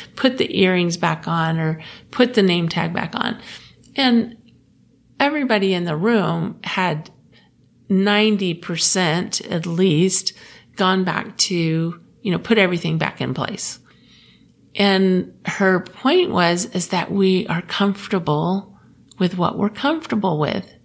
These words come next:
So that's why, like, trying to create a new habit or a practice that is really large and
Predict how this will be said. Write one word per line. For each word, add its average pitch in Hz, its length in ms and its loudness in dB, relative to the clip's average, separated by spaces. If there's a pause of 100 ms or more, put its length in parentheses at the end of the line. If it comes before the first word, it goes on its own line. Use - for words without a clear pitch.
(460)
So - 160 -6
that's 269 280 0
why, 269 280 4
like, 196 420 -4
trying 254 380 0
to 185 260 0
create 190 880 2 (140)
a 151 100 -4
new 180 580 2 (520)
habit 240 520 2
or 170 160 0
a 190 40 -6
practice 185 760 -2
that - 480 -2
is 180 520 0 (1000)
really 208 500 4
large 196 640 2
and 175 640 -2